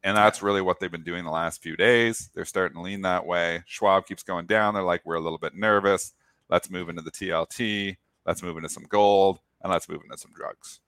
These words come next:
I mean, that's what the market does when it starts to get nervous. Until you see Schwab start to turn around, and this is now the boogeyman in the room. It's S C,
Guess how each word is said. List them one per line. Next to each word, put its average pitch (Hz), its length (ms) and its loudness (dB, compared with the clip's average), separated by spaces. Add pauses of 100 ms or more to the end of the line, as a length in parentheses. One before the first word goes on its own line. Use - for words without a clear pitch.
(140)
I 87 100 -8
mean, 82 240 -10
that's 87 460 0
what 87 240 2
the 82 80 -8
market 80 400 -8
does 82 380 0
when 82 100 -12
it 80 60 -12
starts 78 260 -6
to - 60 -12
get - 180 -10
nervous. 60 360 -12
Until 95 240 2
you 117 100 2
see 107 160 -2
Schwab 90 480 4
start 90 240 -2
to - 60 -20
turn 92 240 -6
around, 78 280 -4
and 80 80 -8
this 98 120 -6
is 117 140 -10
now 113 300 4 (340)
the 101 80 2
boogeyman 95 640 -4
in 85 80 -8
the 80 80 -10
room. 71 320 -12
It's 113 300 4
S 95 200 8
C, 87 240 -6